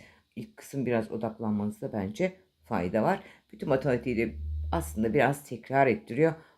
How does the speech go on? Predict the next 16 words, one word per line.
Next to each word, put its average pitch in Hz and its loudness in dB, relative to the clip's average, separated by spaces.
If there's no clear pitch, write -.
Bu 165 6
da 117 6
diziyi 135 0
biraz 101 0
daha 143 0
güzel 110 -2
hale 95 -4
getiriyor 110 -6
bence. 82 -6
Hadi 147 0
bakalım. - -10
Önce 165 6
tanımdan 131 2
başlayalım. 107 -4
Ee, 160 6
gençler, 254 4